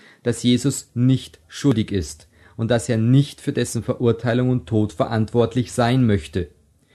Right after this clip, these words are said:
Aus diesem Grund bringt er ihn hinaus und stellt ihn vor das jüdische Volk und sagt Folgendes: "Es war aber Rüsttag des Passa, es war um die sechste Stunde, also Mittag, und er spricht zu den Juden: ‚Siehe, euer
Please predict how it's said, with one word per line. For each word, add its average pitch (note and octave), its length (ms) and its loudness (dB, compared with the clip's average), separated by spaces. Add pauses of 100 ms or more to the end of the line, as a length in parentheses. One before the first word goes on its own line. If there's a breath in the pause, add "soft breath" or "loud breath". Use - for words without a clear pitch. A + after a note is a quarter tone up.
(240 loud breath)
Aus A2 100 -2
diesem D#3+ 260 0
Grund C#3 280 0
bringt C3 240 0
er A#2 40 -2
ihn A2 140 -2
hinaus G2 680 -4 (160)
und A2 100 -10
stellt B2 300 0
ihn C#3+ 100 0
vor C3+ 100 0
das A#2 200 -4
jüdische B2 320 -4
Volk G#2 340 -2
und A#2 140 -6
sagt A#2 220 -4
Folgendes: F#2+ 680 -6 (960)
"Es G2+ 160 -14
war G#2+ 160 0
aber G#2+ 220 0
Rüsttag A#2 400 -4
des - 180 -12
Passa, C3+ 540 -4 (400 soft breath)
es - 140 -12
war F#2+ 120 -2
um F#2+ 80 -6
die G2 80 -4
sechste A#2 380 -6
Stunde, A#2+ 640 -2 (120)
also G2 240 -2
Mittag, A#2+ 380 0
und G#2 100 0
er F#2 80 -2
spricht - 400 -6
zu C3+ 80 -4
den B2+ 160 -2
Juden: G#2+ 460 0 (400)
‚Siehe, A2 500 -2 (340)
euer F2+ 480 -4